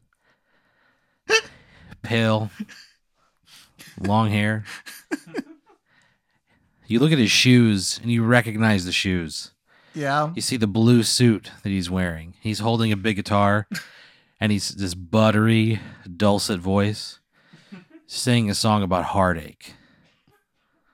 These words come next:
Speaker 2: And you hear the song, and you're moved by it, right? The song is all about his brother stealing his wife. It's a beautiful song. People are in fucking tears.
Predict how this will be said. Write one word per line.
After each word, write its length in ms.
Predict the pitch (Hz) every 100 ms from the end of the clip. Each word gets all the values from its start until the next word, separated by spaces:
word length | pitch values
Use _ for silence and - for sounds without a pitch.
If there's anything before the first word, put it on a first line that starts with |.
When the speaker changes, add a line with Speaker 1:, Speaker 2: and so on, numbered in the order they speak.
| _ _ _ _ _ _ _ -
Speaker 2:
And 80 | 107
you 80 | 113
hear 140 | 139
the 80 | 131
song, 340 | - 123 117 110
and 80 |
you're 120 | 95 92
moved 420 | 95 117 107 85
by 220 | 82 -
it, 140 | - - - _ _ - _ -
right? 220 | 87 92 - _ _ _ _ _ _ _ _ _ _ _
The 80 | 123
song 320 | - 170 170
is 80 | 147
all 140 | 147 139
about 460 | 120 131 127 120
his 180 | 98 110
brother 560 | 104 101 113 120 113 98
stealing 400 | - 113 110 104
his 140 | 87
wife. 540 | 85 92 92 80 - - _ _ _ _ _ _ _ _ _ _ _ _ _ _ _ _ _ _ _ _ _ _ _ _ _
It's 100 | 101
a 40 |
beautiful 440 | 95 113 107 104
song. 420 | 95 101 95 95 92
People 280 | 127 127
are 100 | 117
in 140 | 95 85
fucking 400 | - 107 92 82
tears. 760 | - 95 92 98 92 92 -